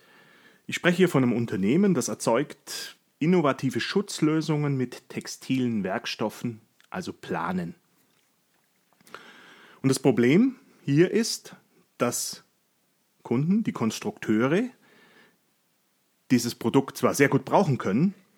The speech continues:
haben aber diesen textilen Werkstoff oft nicht auf dem Schirm. Sie denken immer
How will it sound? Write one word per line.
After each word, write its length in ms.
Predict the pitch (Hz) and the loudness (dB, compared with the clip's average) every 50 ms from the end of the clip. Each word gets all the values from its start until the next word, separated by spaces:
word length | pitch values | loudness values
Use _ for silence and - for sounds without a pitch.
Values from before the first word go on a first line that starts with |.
| _ _ _ _ _ _ | _ _ _ _ _ _
haben 300 | - - 123 131 170 160 | 0 0 2 2 2 2
aber 200 | 107 139 139 135 | 0 0 0 -2
diesen 440 | - 127 127 117 - 127 117 - - | -2 -2 -4 -2 -2 -4 -4 -4 -6
textilen 800 | - - - - - - - - 180 202 214 196 170 147 120 | -12 -10 -8 -6 -6 -6 -4 -2 0 2 4 4 4 4 2
Werkstoff 760 | 110 98 - 170 - - - - 160 165 - - - - - - _ - | 0 0 -2 -4 -6 -6 -6 -4 -4 -4 -6 -8 -14 -18 -20 -16 _ -8
oft 260 | 113 - - - - | -8 -8 -8 -8 -6
nicht 120 | 120 - | -4 -4
auf 100 | 117 - | -4 -4
dem 100 | - 117 | -4 -6
Schirm. 340 | - - 139 117 98 87 85 - _ _ _ _ | -4 -2 -2 0 0 -2 -6 -10 _ _ _ _
Sie 220 | - - - 113 - | -14 -6 -4 0 2
denken 340 | 113 120 120 - 120 107 | 2 2 2 0 -2 -4
immer 340 | - 120 123 120 107 98 - | -4 -2 -2 -2 -2 -2 -4